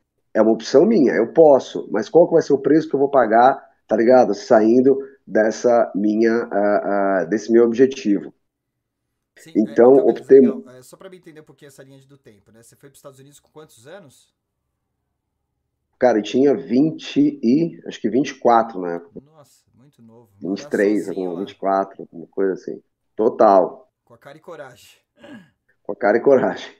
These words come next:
Speaker 2: Então, mas, é,
Speaker 1: E
Speaker 2: qual que era a sua formação? Você chegou a estudar aqui no Brasil antes ou não?
Speaker 1: Publicidade.
Speaker 2: Publicidade. Entendi.
Speaker 1: É.
Speaker 2: Então, você sempre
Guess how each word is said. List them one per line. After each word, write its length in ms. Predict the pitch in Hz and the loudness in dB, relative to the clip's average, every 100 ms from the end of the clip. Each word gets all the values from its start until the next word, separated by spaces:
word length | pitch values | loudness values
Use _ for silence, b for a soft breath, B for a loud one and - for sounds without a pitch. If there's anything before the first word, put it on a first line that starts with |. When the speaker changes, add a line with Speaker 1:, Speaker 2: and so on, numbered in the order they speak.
| _ _ _ - | _ _ _ -20
Speaker 2:
Então, 140 | 170 | -20
mas, 200 | - - - | -20 -20 -12
é, 160 | - | -4
Speaker 1:
E 120 | 104 | -2
Speaker 2:
qual 100 | 113 | 0
que 60 | 113 | 0
era 80 | 113 | -2
a 20 | |
sua 160 | - - | -8 -20
formação? 400 | 160 151 135 135 | -20 -20 -20 -20
Você 60 | |
chegou 200 | - 143 | -20 -20
a 40 | 147 | -20
estudar 360 | - 131 135 | -20 -20 -20
aqui 160 | 139 139 | -20 _
no 80 | 123 | -20
Brasil 380 | 120 113 117 131 | -20 -20 -20 -20
antes 300 | 190 _ 131 | -20 _ -20
ou 80 | |
não? 60 | 123 | -2
Speaker 1:
Publicidade. 1000 | 139 143 147 170 127 101 82 82 80 - _ | 0 0 -4 -2 0 0 0 -6 -12 -14 _
Speaker 2:
Publicidade. 760 | 123 127 139 120 101 90 _ _ _ _ _ _ _ | _ -20 -20 -20 _ _ _ _ _ _ _ _ _
Entendi. 140 | 113 | -6
Speaker 1:
É. 220 | 104 92 | -2 -2
Speaker 2:
Então, 680 | 82 - _ _ _ _ 117 | -4 -12 _ _ _ _ -20
você 60 | - | -20
sempre 180 | 139 | -20